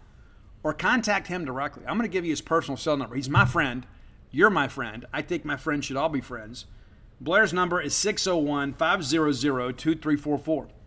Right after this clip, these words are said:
Six oh one, five zero zero, two three four four. And that goes directly to him. That's his personal cell number. So if you want to text, you can. And maybe you've been turned down in the past. You say, "You know what, Steve, I just don't want to get emotionally invested in this again, only to get let down."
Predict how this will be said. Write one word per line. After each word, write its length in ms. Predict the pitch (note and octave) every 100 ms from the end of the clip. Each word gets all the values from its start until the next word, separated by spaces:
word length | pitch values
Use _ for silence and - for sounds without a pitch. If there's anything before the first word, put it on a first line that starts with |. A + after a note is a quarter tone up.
| -
Six 360 | - G#3+ G#3 G3
oh 100 | F#3
one, 440 | D3+ C3+ C3 C3+ - - - -
five 260 | D#3+ F3 F3
zero 280 | D3 F3 D3+
zero, 320 | C3+ D3 C3+
two 200 | - D3
three 160 | C#3+
four 200 | C3 C#3
four. 280 | B2 C3+ B2+
And 100 | C3
that 120 | D#3 F3
goes 160 | E3
directly 340 | C#3 D3+ C#3+ C3+
to 60 |
him. 180 | B2 A2+ - - - - - - -
That's 160 | C#3+ F3+
his 120 | D3
personal 400 | - F#3 - D3
cell 240 | - E3
number. 220 | D3+ A#2+
So 100 | A#2
if 80 | B2
you 80 | D3
want 240 | D#3 D3
to 80 | D3
text, 260 | D3 D3+ -
you 60 |
can. 400 | - D3+ C#3+ D3 - - - - - - E3
And 120 | E3
maybe 220 | A#3+ C#4
you've 140 | A#3+
been 120 | G3+ F3+
turned 240 | F3 E3+
down 200 | D#3 C#3+
in 100 | C3
the 80 | B2
past. 400 | A#2+ A2 G#2+ -
You 60 |
say, 140 | B2+ D3+
"You 60 |
know 100 | F3+
what, 180 | E3 D#3+
Steve, 260 | - D#3 D3
I 100 | B2+
just 200 | D3 -
don't 180 | D#3 D#3
want 120 | C#3+
to 40 |
get 300 | C3+ C3 - - - -
emotionally 640 | C#3 D3 E3 D#3+ E3 D#3
invested 480 | C#3+ C3+ C#3 C3+ C#3
in 80 | C3
this 180 | C3
again, 260 | C3+ B2 C3+
only 180 | C3 C3+
to 60 |
get 140 | B2 C3
let 220 | B2 A#2
down." 300 | B2 A2+